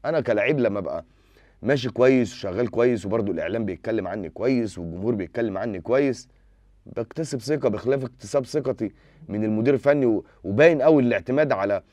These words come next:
على وسام ابو علي وثقه مستر، مستر كولر ليه بصراحه، دي حاجه، حاجه، حاجه محترمه، هو ده اللي مخليه يظاهر بالشكل ده وبالاداء ده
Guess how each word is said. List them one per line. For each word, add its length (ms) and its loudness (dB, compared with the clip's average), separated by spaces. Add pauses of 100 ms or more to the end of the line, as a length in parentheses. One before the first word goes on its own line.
(320)
على 240 -4
وسام 380 2
ابو 140 2
علي 320 4
وثقه 560 0
مستر، 640 -2 (320)
مستر 260 -2
كولر 320 4
ليه 220 4
بصراحه، 680 -2
دي 240 -6
حاجه، 320 2
حاجه، 340 2
حاجه 200 0
محترمه، 500 2
هو 160 6
ده 100 6
اللي 120 6
مخليه 420 0 (360)
يظاهر 420 6
بالشكل 500 0
ده 180 6
وبالاداء 440 4
ده 260 6